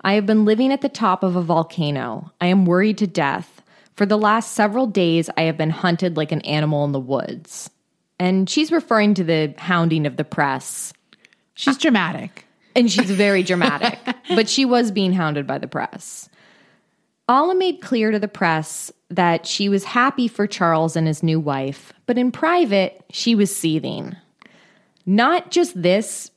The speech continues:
Speaker 1: but in thinking about all of the money of hers that he had spent over the years.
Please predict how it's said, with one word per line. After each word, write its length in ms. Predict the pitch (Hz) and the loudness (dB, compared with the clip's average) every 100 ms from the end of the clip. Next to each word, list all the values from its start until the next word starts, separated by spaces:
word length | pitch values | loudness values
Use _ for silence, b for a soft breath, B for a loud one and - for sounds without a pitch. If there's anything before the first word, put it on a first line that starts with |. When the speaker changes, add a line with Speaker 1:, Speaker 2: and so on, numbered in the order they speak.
| - | 0
Speaker 1:
but 240 | 208 208 | 2 2
in 160 | 226 226 | 2 2
thinking 320 | 262 269 311 | 2 0 0
about 280 | 294 277 - | 2 0 0
all 220 | 196 202 226 | 0 2 2
of 100 | 202 | 2
the 60 | |
money 380 | 196 160 165 160 | 2 2 0 -2
of 100 | 131 | -2
hers 320 | 143 143 143 | -2 -2 -2
that 140 | 147 156 | -4 -4
he 140 | 147 | -4
had 100 | 151 | -6
spent 380 | - - 147 143 | -6 -4 -4 -4
over 240 | 139 131 | -6 -6
the 100 | 127 | -8
years. 600 | 131 - - - - - | -8 -8 -8 -10 -12 -14